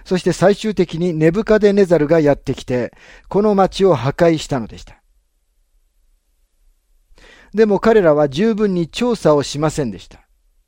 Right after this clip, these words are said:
彼らは犯行が本当だったことを見つけましたが、エルサレムの町を再建するようにと出された命令を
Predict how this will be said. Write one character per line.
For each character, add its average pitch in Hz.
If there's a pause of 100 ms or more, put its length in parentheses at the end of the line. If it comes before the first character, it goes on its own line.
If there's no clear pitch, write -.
(600)
彼 185
ら 156
は 160
犯 190
行 202
が 175
本 214
当 226
だ 214
っ 208
た 170
こ 165
と 185
を 165
見 151
つ -
け 156
ま 147
し -
た 123
が、 156 (380)
エ 180
ル 233
サ 233
レ 233
ム 196
の 165
町 160
を 165
再 196
建 214
す 202
る 202
よ 185
う 175
に 160
と 151
出 143
さ 170
れ 165
た 143
命 147
令 147
を 147